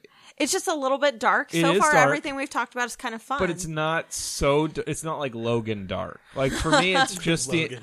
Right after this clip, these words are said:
Speaker 3: dark.
Speaker 2: it's, it's, for me, it's just the, um, the right amount of dark to where I can watch it over ag-, again and over again and not get depressed.
Speaker 1: There's a decent amount of levity in there.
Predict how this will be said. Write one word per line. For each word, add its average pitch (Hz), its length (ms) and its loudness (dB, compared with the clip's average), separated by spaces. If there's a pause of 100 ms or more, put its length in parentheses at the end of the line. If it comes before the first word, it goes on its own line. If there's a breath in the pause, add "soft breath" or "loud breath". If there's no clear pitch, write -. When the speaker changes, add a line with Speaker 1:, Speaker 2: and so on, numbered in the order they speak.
(120)
Speaker 3:
dark. - 160 -12
Speaker 2:
it's, 160 220 -4
it's, 170 180 -8
for - 220 -12
me, 170 160 -4
it's 165 100 -8
just - 260 -8
the, 147 140 -2
um, 127 180 -8 (120)
the 120 120 -6
right 120 220 0
amount 123 240 -2
of 110 60 -6
dark 113 240 -8
to 127 100 -6
where 117 100 -2
I 113 40 -2
can 107 200 -6
watch 104 320 -4
it 107 180 -6 (260)
over 107 400 -2
ag-, 101 260 -8
again 110 360 -8
and 110 100 -4
over 104 220 -2
again 101 200 -4
and 101 140 -8
not 101 220 -6
get - 160 -12
depressed. - 640 -8
Speaker 1:
There's 392 240 -2
a 349 80 -2
decent 262 340 -6
amount 220 200 0
of - 100 -2
levity 165 380 -4
in 151 100 -10
there. 131 320 -12